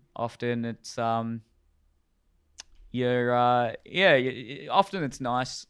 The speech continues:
Uh, it's just, "Hey, look, I'm just here with my friends. You seem really nice, but, uh, I'm just not interested." Sometimes it's a bit more brutal, like, "Fuck off, I'm with my friends, leave me alone," that kind of thing.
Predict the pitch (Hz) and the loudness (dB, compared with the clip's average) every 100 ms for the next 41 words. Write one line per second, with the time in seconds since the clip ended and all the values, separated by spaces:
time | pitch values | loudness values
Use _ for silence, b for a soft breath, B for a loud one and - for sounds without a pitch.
0 | - 120 120 117 117 - 120 117 - b | -2 2 4 2 0 -6 -10 -10 -12 b
1 | b b b - 147 143 131 123 113 - | b b b 2 4 4 2 -4 -8 -6
2 | 120 113 110 117 113 104 117 113 113 110 | -4 -4 -4 -4 -6 -6 -8 -6 -6 -4
3 | 107 - 117 110 110 110 110 - 113 113 | -6 -4 -4 0 2 2 0 -4 -10 -6
4 | 120 113 113 120 - 120 117 110 b b | -4 -4 -6 -8 -6 -4 -4 -4 b b
5 | b b - 160 139 131 110 104 117 113 | b b -2 -2 2 0 -2 -8 -6 -4
6 | 120 117 120 120 120 113 107 - 113 - | -4 0 0 2 0 0 -2 0 -4 0
7 | 110 107 107 110 107 104 110 107 107 104 | 0 0 -4 -6 -6 -6 -4 -4 -4 -6
8 | 110 107 104 107 110 110 107 - 110 - | -8 -6 -4 -2 -2 -4 -8 -6 -6 -6
9 | 120 113 - 123 120 120 | -8 -8 -6 -4 -4 -6